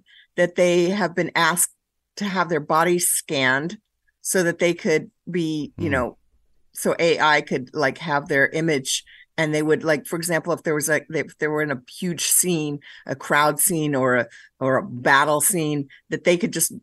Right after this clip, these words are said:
Speaker 1: do cut and paste and have, like, instead of hiring, you know, thousands of actors, they would just need a, a couple of actors, and they would just <laughs> duplicate them, you know, and, and, and artificially put them in, C G I them,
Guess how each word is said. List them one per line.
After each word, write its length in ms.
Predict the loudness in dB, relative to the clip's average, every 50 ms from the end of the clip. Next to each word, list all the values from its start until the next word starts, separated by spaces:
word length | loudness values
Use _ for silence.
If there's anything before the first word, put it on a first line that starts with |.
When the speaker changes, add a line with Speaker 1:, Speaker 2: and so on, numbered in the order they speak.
| _ -18 -12 -6
Speaker 1:
do 160 | -4 -4 -4 -4 -8 -10 -4
cut 220 | -4 -4 -2 -2
and 100 | -4 -4
paste 460 | -2 -2 -2 0 0 -2 -2 -4 -4 -4
and 140 | -4 -4 -2
have, 320 | 2 2 2 2 2 2
like, 240 | 0 0 0 -2 -8 _ _ _ _ _ _ _ -6
instead 300 | -6 -2 2 4 4 4
of 80 | 4 4
hiring, 500 | 4 4 6 6 4 2 0 -2 -4 -10 _ _ _ _ _ _ _ _ _ _ _
you 100 | 0 2
know, 200 | 2 2 2 2
thousands 440 | 2 4 4 4 4 2 0 0 2
of 60 | 4
actors, 380 | 4 4 4 2 0 -2 -2
they 80 | -2 -2
would 100 | -4 -4
just 160 | -6 -6 -6
need 220 | -6 -6 -6 -6 -8
a, 60 | -10 -8 _ -8
a 60 | -6
couple 320 | -4 -4 -4 -2 0 2 4
of 80 | 4
actors, 480 | 6 4 4 2 0 -2 -4 -4 -2 -4
and 120 | -4 -4
they 60 | -2
would 140 | -2 -2 -4
just 220 | -4 -4 -6 -6 -8 _ _ _ -16
<laughs> 220 | -14 -12 -10 -2
duplicate 600 | 0 2 2 2 2 0 4 6 6 6 6 6 4
them, 300 | 4 4 4 4 2 0 -2 -6 -10 -12 -10 -2
you 100 | 0 2
know, 220 | 4 6 6 6 6
and, 180 | 4 4 2 0
and, 240 | 0 0 0 -2 -2 -2
and 280 | 0 0 0 -2 -4 -4 _
artificially 800 | 2 2 4 4 2 0 0 0 0 0 2 2 2 0 -2 -6 _ _ _ _ _ _ _
put 160 | -2 0 2 2
them 160 | 2 4 4
in, 360 | 4 4 4 2 0 -4 -6
C 280 | -6 -4 -4 -2 -4 -2
G 200 | 0 2 4 6
I 220 | 6 6 6 4
them, 400 | 4 4 2 2 2 -2 -4 -4